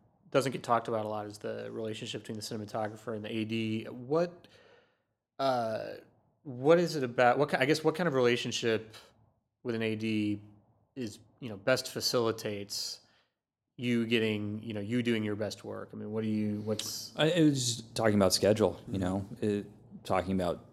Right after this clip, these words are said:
Speaker 2: times a day that you, you wanna shoot things outside. You're shooting outside, it's your, I mean, schedule's everything. <clears throat> Everything revolves around the sun,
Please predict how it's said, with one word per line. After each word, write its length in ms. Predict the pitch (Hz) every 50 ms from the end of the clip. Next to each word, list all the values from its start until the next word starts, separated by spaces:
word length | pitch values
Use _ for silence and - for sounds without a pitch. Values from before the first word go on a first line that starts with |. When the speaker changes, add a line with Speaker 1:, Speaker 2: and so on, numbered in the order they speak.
| - - - -
Speaker 2:
times 240 | - 90 90 92 98
a 20 |
day 300 | 95 104 107 117 110 98
that 140 | 98 190 85
you, 280 | 76 95 98 95 90 - -
you 200 | 110 107 101 101
wanna 220 | 98 101 98 -
shoot 320 | - - - 117 120 117 -
things 460 | - - 67 67 73 76 - - - - 87
outside. 500 | 87 78 73 - - 95 92 95 87 67
You're 80 | 71
shooting 240 | 78 - - 104 95
outside, 420 | 80 78 - - - 98 101 95
it's 280 | 82 78 76 - - -
your, 340 | 80 82 82 82 80 80 71 - - - - - - - -
I 120 | - 76 82
mean, 280 | 87 82 76 78 82 78
schedule's 400 | - - - - - 71 67 82
everything. 340 | 69 64 71 80 - - - - - - - -
<clears throat> 240 | - - - - - - - -
Everything 300 | 92 87 85 78 78 78
revolves 340 | 76 78 73 76 80 80
around 120 | 80 78 76
the 60 | 76
sun, 360 | - - 127 127 98 71 -